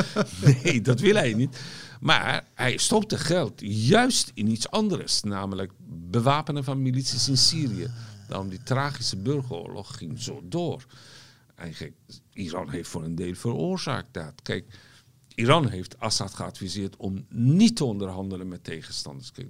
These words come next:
Speaker 2: laten we niet vergeten, in tweeduizend elf was geen islamitische staat, was geen Al-Qaeda
Speaker 1: Ja,
Speaker 2: in
Speaker 1: ja,
Speaker 2: Syrië.
Speaker 1: ja, ja.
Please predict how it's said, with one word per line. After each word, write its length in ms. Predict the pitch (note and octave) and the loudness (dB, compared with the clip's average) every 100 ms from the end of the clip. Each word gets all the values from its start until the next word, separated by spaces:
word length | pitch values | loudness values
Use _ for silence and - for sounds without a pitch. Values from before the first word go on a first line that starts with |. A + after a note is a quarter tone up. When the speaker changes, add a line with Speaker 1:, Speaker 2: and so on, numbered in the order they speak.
| C3+ C#3+ - | -16 -16 -12
Speaker 2:
laten 280 | A2+ A2 | -10 -6
we 60 | G#2 | -4
niet 200 | G#2+ - | -4 -4
vergeten, 500 | - C3+ A2 G2 - | -6 -6 -6 -8 -10
in 140 | F2 | -12
tweeduizend 600 | - B2 D3 A#2+ F#2 F#2+ | -8 -6 -4 -4 -6 -10
elf 260 | - F#2 F2+ | -10 -12 -10
was 220 | F#2 B2+ | -6 -4
geen 220 | - D#3+ | -2 -2
islamitische 600 | A#2 - G2 G2 - F2 | -2 -2 -4 -8 -8 -8
staat, 400 | E2+ - F2 - - | -8 -10 -12 -14 -10
was 140 | - | -8
geen 160 | D#3+ E3 | -6 -6
Al-Qaeda 520 | D3 B2+ B2 A2+ G2+ | -6 -4 -4 -4 -4
Speaker 1:
Ja, 60 | G2 | -6
Speaker 2:
in 100 | G2 | -8
Speaker 1:
ja, 60 | |
Speaker 2:
Syrië. 240 | - - E2+ | -8 -8 -8
Speaker 1:
ja, 80 | |
ja. 60 | F#2 | -10